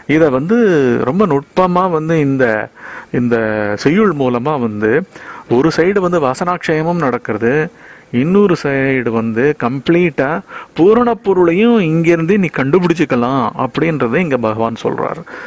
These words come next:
எப்படி சொல்றாருன்னா, இந்த மேகக்கூட்டம் போல இப்ப நினைவலைக்கு வந்திருக்கிற அகந்தை பாவம் நான் அப்படின்னு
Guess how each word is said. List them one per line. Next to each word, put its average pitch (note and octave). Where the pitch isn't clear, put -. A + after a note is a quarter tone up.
எப்படி A#3
சொல்றாருன்னா, A#2+
இந்த F#3+
மேகக்கூட்டம் G3
போல E3+
இப்ப G3
நினைவலைக்கு F3+
வந்திருக்கிற C3+
அகந்தை D#3
பாவம் B2+
நான் C#3+
அப்படின்னு B2